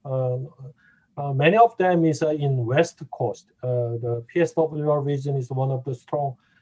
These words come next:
napad, but, uh, the, in, in Illinois region or Seattle, that is kind of, we are all over the map, all over the, and we have a couple of, uh, congregation in,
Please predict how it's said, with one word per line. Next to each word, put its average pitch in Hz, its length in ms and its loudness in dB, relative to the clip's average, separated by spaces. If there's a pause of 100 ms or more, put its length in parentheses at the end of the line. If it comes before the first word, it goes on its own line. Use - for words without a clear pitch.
(200)
napad, 127 680 0
but, 139 260 2 (420)
uh, 135 640 -4
the, 135 280 -4
in, 143 280 -4
in 143 160 -2
Illinois 151 560 4
region 147 500 -4
or 127 200 0
Seattle, 147 720 -4
that 139 240 -2
is 135 200 -4 (120)
kind 220 200 -2
of, 190 140 2
we 185 180 4
are 170 300 6 (100)
all 180 360 10
over 143 320 2
the 131 160 0
map, 123 300 0 (340)
all 127 260 -2
over 113 140 -6
the, 110 140 -12 (300)
and 151 260 2
we 175 120 2
have 170 220 2
a 160 140 6
couple - 340 0
of, 160 160 4
uh, 139 240 -2
congregation 147 680 -4
in, 131 480 -2